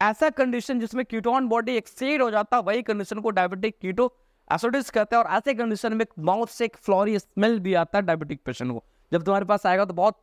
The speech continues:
थर्स्टी होगा, प्यास से मत परेशान, परेशान होगा, बहुत सारा चीजें देखने को मिलेगा,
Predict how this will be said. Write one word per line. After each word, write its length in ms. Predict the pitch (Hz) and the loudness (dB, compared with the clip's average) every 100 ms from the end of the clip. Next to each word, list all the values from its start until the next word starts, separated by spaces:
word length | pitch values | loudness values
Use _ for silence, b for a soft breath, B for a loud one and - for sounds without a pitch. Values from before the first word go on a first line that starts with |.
| 202 | -2
थर्स्टी 340 | 196 - 208 | -2 -2 -2
होगा, 420 | 196 185 190 185 - _ _ _ _ _ - | 0 2 2 2 -2 _ _ _ _ _ 2
प्यास 260 | 196 196 | 4 4
से 220 | - 220 | -2 -4
मत 300 | 196 175 208 - | -2 2 0 0
परेशान, 420 | 180 185 - 180 196 | 0 0 2 0 0
परेशान 400 | 185 180 175 185 | -2 0 0 0
होगा, 140 | 208 | 0
बहुत 180 | 202 202 | 0 0
सारा 160 | 190 | 0
चीजें 280 | 185 175 170 | 0 -2 -4
देखने 220 | 165 160 | -2 -4
को 80 | 156 | -2
मिलेगा, 260 | 156 165 | 0 0